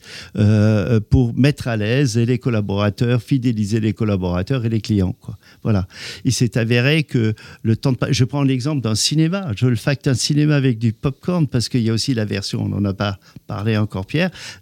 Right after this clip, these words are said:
euh, le côté alimentaire aussi. Donc, j'olfacte du popcorn dans des cinémas. Ils ont augmenté de trente pour cent le chiffre d'affaires de la vente de popcorn dans les cinémas. Ça, c'est aussi, euh,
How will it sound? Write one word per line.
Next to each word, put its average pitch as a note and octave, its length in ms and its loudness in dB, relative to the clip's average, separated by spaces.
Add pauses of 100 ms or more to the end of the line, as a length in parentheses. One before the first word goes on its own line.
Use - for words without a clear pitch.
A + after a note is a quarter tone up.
(120)
euh, G#2+ 320 -2
le - 180 0
côté - 300 -2
alimentaire C#3 800 -2
aussi. G2+ 380 -4 (320)
Donc, B2+ 180 2
j'olfacte C3 480 -2
du A2+ 100 -2
popcorn C#3 540 -2
dans G#2+ 160 2
des G2+ 140 0
cinémas. G#2+ 440 0
Ils B2 140 2
ont A2+ 40 2
augmenté A2 360 -2
de G2+ 100 0
trente A#2+ 240 -2
pour - 140 -8
cent B2 140 -2
le G#2+ 60 0
chiffre F#2 180 -4
d'affaires G2 340 0
de G#2 80 -2
la F#2 160 2
vente A2+ 240 0
de A2 60 -2
popcorn C#3 420 -2
dans A2+ 120 -2
les G#2+ 100 -2
cinémas. D3 540 -2 (500)
Ça, C3+ 160 -2
c'est A#2 200 -2
aussi, E3 440 0
euh, G2+ 120 0